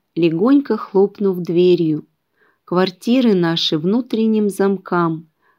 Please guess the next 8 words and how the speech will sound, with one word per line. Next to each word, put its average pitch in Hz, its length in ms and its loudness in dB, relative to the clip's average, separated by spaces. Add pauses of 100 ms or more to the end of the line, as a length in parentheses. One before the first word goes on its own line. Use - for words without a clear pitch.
как 170 240 -6
тайны 214 460 2
сокровенные 165 960 0
доверив. 160 640 0 (880)
В - 60 -20
квартирах 202 800 0
воцаряется 202 800 -2
покой. 170 720 -4